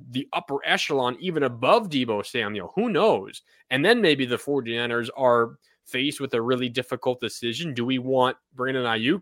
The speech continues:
for more <laughs> money than we already paid Deebo? Or do we wanna go with Deebo Samuel, a player who might give you something similar that what Christian McCaffrey does? I don't know.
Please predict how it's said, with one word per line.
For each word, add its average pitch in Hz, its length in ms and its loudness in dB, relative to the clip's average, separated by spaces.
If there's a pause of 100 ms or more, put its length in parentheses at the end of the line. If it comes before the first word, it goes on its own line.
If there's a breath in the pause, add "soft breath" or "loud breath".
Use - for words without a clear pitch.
for - 180 -6
more 151 540 2
<laughs> - 20 -14
money 190 360 4
than 196 160 2
we 180 120 0
already 185 240 -2
paid 190 320 -2
Deebo? 214 440 0 (260 soft breath)
Or 175 160 4
do 175 80 4
we 175 80 6
wanna 165 300 2
go 156 160 4
with 165 160 -4
Deebo 151 280 0
Samuel, 151 440 -4
a 135 60 -4
player 147 360 0
who 139 140 -4
might 143 340 0 (560)
give 143 220 0
you 131 400 2 (120)
something 131 440 -2
similar 123 420 0
that 123 160 -2
what 127 160 -6
Christian 143 340 -6
McCaffrey 156 480 -4
does? 92 280 -8
I 147 100 0
don't 135 220 0
know. 127 300 0